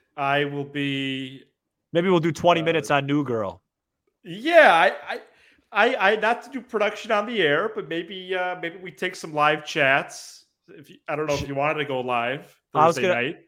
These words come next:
Speaker 2: yeah, no, I was gonna talk about kinda, like, the show that I'm watching.
Speaker 1: <laughs> Oh, you can certainly bring up some shows.
Speaker 2: No.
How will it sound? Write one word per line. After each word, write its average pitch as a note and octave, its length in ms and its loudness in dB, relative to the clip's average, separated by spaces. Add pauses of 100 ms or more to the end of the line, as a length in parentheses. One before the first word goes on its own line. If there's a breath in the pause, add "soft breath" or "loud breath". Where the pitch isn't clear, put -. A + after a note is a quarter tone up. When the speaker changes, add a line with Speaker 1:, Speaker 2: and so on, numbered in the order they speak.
(120)
Speaker 2:
yeah, F3+ 180 0
no, F3 100 2
I E3+ 40 4
was C#3 100 -2
gonna C#3 140 -8
talk C#3+ 120 -4
about C3 160 -6
kinda, B2 160 -10
like, G#2 140 -10
the G2 60 -16
show B2+ 280 -10
that F#2 80 -18
I'm F#2 120 -20
watching. - 400 -20
Speaker 1:
<laughs> - 680 -16
Oh, F4+ 260 -2
you G#3+ 100 -8
can G#3+ 120 -10
certainly E3 380 -6
bring B2+ 240 -6
up A2+ 120 -8
some A2+ 160 -20
shows. G#2 480 -20
Speaker 2:
No. A2 140 -20